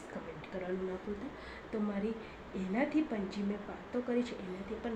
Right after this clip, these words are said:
મસ્ત મારી પાસે યાદોની પ-, વાતો છે અને મેં વીડિયો બનાવેલો છે, ખાલી એડિટ કરવાનું બાકી છે. પણ લોંગ વીડિયો થતો હતો એટલા માટે મેં કટ કરી દીધો અને ડિલીટ કરી દીધો.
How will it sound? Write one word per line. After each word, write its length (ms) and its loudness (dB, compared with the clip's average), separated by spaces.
મસ્ત 300 -2
મારી 260 0
પાસે 340 -6
યાદોની 680 -2
પ-, 440 -8
વાતો 380 4
છે 440 -4
અને 200 2
મેં 200 0
વીડિયો 260 0
બનાવેલો 500 2
છે, 280 -2
ખાલી 160 -4
એડિટ 460 -2
કરવાનું 380 -4
બાકી 260 -4
છે. 280 -2
પણ 80 0
લોંગ 340 4
વીડિયો 260 2
થતો 120 -2
હતો 280 -4
એટલા 240 0
માટે 280 -2
મેં 120 -2
કટ 360 -4
કરી 160 -4
દીધો 280 -4
અને 160 -2
ડિલીટ 400 -4
કરી 80 -6
દીધો. 360 -10